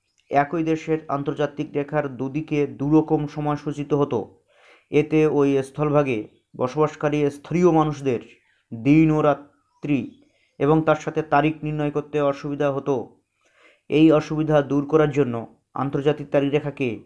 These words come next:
স্থলভাগ এড়িয়ে জলভাগের উপর দিয়ে কল্পনা করা হয়েছে এবং বাঁকি দেওয়া হয়েছে। নেক্সট, সময়ের বিভিন্ন সংজ্ঞা। সময়ের বিভিন্ন অংশে বিস্তারিত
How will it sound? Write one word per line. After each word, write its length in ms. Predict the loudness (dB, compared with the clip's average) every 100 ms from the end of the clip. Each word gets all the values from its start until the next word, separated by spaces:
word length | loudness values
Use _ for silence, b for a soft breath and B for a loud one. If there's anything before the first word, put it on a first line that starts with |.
| _ -20
স্থলভাগ 440 | -2 0 2 0
এড়িয়ে 360 | 0 0 0 0 -2 -10 b b
জলভাগের 520 | 0 2 2 0 -2
উপর 200 | -4 -6 -10
দিয়ে 180 | -6 -8
কল্পনা 400 | -4 -6 -6 -12
করা 200 | -8 -6 -4
হয়েছে 360 | -6 -6 -4 -4 -6 b b b -6
এবং 240 | 0 0 0
বাঁকি 300 | -2 0 0
দেওয়া 240 | 2 2
হয়েছে। 280 | 2 -2 -6 -12 -14 _ _ _ B -20 B B B _ _ _ _ _ _ _
নেক্সট, 360 | 0 0 0 -12 -20 _
সময়ের 340 | -8 0 0 2
বিভিন্ন 280 | 0 0 -2
সংজ্ঞা। 320 | -2 0 -2 -4 _ _ _ B B B B B
সময়ের 380 | -6 0 2 2
বিভিন্ন 280 | 0 -2 0
অংশে 300 | 0 0 -2 -2
বিস্তারিত 460 | -2 -4 -4 -2